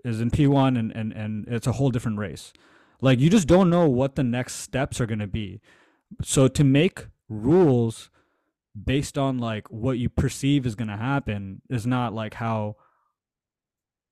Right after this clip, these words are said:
it's not fair. It doesn't, it, you know, it, it, you're, you're, you're adhering to these really strict rules for, for, for someone like Carlos,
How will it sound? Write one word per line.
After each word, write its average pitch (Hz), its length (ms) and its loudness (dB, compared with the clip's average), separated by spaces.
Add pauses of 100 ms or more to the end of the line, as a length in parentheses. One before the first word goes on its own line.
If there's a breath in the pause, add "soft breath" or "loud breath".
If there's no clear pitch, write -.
(880)
it's 123 120 -10
not 127 160 -2
fair. 120 480 4
It 107 160 -4
doesn't, 117 320 -2
it, 120 140 -6
you 117 120 -4
know, 113 140 -4
it, 107 320 -10 (100)
it, 113 100 -14
you're, 120 280 2
you're, 123 280 2
you're 120 240 0
adhering 143 380 4
to - 100 -6
these 120 260 0
really 131 220 0
strict 123 360 -4
rules 131 420 -2
for, 110 300 -8 (440 soft breath)
for, 104 600 -4
for 98 520 -6
someone 117 320 0
like 98 200 -2 (120)
Carlos, 139 680 2